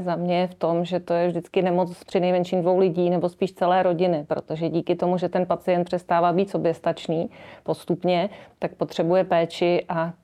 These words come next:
tím začíná veškerý ten koloběh, o kterém tady Jakub mluvil. A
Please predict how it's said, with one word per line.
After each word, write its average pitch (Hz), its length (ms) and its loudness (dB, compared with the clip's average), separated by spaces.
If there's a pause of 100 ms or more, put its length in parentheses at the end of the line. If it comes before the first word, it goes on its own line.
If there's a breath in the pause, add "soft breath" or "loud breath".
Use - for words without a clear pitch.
(260)
tím 175 200 0
začíná 180 540 0
veškerý 170 380 0
ten 180 160 0
koloběh, 165 460 2
o 165 80 -2
kterém 170 320 0
tady 175 320 0
Jakub 170 340 -4
mluvil. 175 380 0 (440 soft breath)
A 156 260 -8